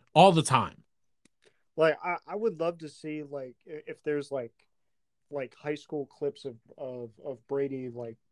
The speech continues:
Speaker 2: scrambling out of the pocket just to see if, how, how much faster he actually was in high school. Like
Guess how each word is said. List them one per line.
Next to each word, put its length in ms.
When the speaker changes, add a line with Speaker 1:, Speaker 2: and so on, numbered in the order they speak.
Speaker 2:
scrambling 580
out 160
of 60
the 80
pocket 480
just 180
to 80
see 380
if, 160
how, 420
how 120
much 260
faster 380
he 180
actually 400
was 220
in 160
high 80
school. 320
Like 400